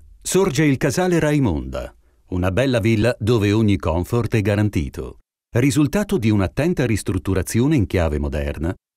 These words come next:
di una vecchia masseria con baglio, conservando con cura il carattere originale del casale.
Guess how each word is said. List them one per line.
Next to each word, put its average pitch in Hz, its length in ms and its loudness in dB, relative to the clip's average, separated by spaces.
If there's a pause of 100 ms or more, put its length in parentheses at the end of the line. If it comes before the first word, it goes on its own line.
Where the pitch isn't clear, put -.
(140)
di 123 180 0
una 165 140 4
vecchia 185 300 0
masseria 139 560 2
con 135 180 2
baglio, 71 520 -4 (400)
conservando 101 720 0
con 90 200 0
cura 120 360 0
il 98 100 0
carattere 85 560 0
originale 78 640 -2
del 104 140 -2
casale. - 640 -4